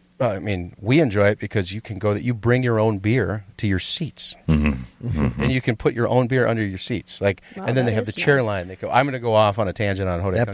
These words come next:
Speaker 4: puts it
Speaker 1: Fest.
Speaker 4: up a notch.
Speaker 2: Yeah.
Speaker 1: But, but it, the, you know, the thing is, like, we're talking about all these different things, and, like, Pepin may,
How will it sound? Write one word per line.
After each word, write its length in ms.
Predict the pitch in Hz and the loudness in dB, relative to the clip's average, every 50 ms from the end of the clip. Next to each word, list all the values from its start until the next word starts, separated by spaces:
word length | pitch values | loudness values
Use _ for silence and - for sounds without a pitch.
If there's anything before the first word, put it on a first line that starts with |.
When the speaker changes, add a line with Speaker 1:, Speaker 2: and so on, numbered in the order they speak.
| 113 | 2
Speaker 4:
puts 140 | - - - | 2 2 2
it 40 | 135 110 | 2 2
Speaker 1:
Fest. 60 | 107 | 2
Speaker 4:
up 100 | 98 - | 2 0
a 60 | 110 | -2
notch. 480 | 95 92 90 92 104 101 - - - - - - _ _ _ _ | -2 -2 -2 -2 -4 -4 -6 -10 -12 -14 -18 -20 _ _ _ _
Speaker 2:
Yeah. 220 | 85 73 64 - - _ _ _ - | -12 -8 -8 -8 -8 _ _ _ -14
Speaker 1:
But, 100 | 117 107 | -4 2
but 240 | 123 113 104 98 - _ _ _ 64 57 - - - | 4 4 4 2 -2 _ _ _ -20 -20 -18 -18 -10
it, 220 | - - - - - _ _ _ _ - _ - _ _ _ - | -8 -8 -8 -8 -12 _ _ _ _ -20 _ -20 _ _ _ -14
the, 260 | 127 110 110 120 107 98 - - _ - 92 95 - - | -10 2 2 2 2 2 -4 -18 _ -20 -20 -20 -20 -12
you 180 | 147 143 151 | -4 0 4
know, 80 | 160 160 | 4 4
the 140 | 143 139 - | 4 2 -2
thing 200 | - 180 165 160 | -2 -2 2 2
is, 160 | 156 127 117 | 0 2 0
like, 140 | 131 117 - | -2 -4 -2
we're 120 | 123 127 | -4 -6
talking 280 | - - 143 156 143 135 | -2 -2 -4 -4 -2 -2
about 180 | 113 104 98 92 | -2 0 2 2
all 120 | 95 107 | 2 2
these 160 | 104 101 95 | 0 -2 -4
different 300 | - 98 - 101 92 - | -6 -6 -6 -6 -6 -4
things, 200 | - 95 95 87 | -2 -2 -2 -2
and, 120 | 92 87 85 | -2 -2 0
like, 180 | 87 85 - | -2 -2 -2
Pepin 340 | - - 92 - 104 92 92 | -2 -2 0 0 0 -2 0
may, 280 | 90 92 90 87 82 | 0 0 -2 -2 -4